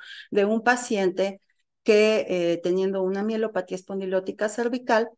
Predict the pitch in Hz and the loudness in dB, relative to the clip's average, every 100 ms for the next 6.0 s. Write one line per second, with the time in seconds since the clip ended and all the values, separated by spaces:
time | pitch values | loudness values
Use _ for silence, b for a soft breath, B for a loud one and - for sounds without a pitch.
0 | _ _ _ _ _ - 208 202 202 208 | _ _ _ _ _ 2 4 6 4 0
1 | 208 226 220 202 202 175 170 170 160 160 | -2 0 0 0 0 -2 0 0 0 0
2 | 233 247 214 226 - 175 160 160 156 156 | 2 4 2 0 -4 -2 0 -2 -4 -10
3 | _ 208 185 - 175 165 - - 165 151 | _ -4 -2 -4 -4 -6 -4 -2 0 -2
4 | - - 170 160 156 147 147 147 - 165 | -4 -6 -4 -4 -4 -6 -6 -8 -6 -2
5 | 165 165 156 160 185 185 185 196 175 | 2 2 0 -2 -2 -2 -2 -4 -4